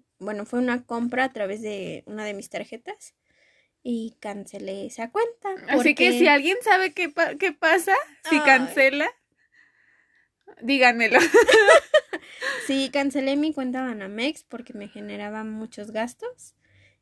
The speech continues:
Speaker 1: y, pues, me vi en la necesidad de quitarla de mi vida.
Speaker 2: Mm, pero
Speaker 1: Pero
Speaker 2: sí.
Speaker 1: bueno.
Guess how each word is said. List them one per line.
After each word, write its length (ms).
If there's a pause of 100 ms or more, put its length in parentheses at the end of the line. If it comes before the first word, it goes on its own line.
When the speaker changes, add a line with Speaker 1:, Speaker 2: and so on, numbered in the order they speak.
(140)
Speaker 1:
y, 340
pues, 680 (380)
me 180
vi 100
en 80
la 80
necesidad 580
de 240 (1080)
quitarla 520
de 100
mi 180
vida. 300 (380)
Speaker 2:
Mm, 400 (420)
pero 180
Speaker 1:
Pero 120
Speaker 2:
sí. 40
Speaker 1:
bueno. 320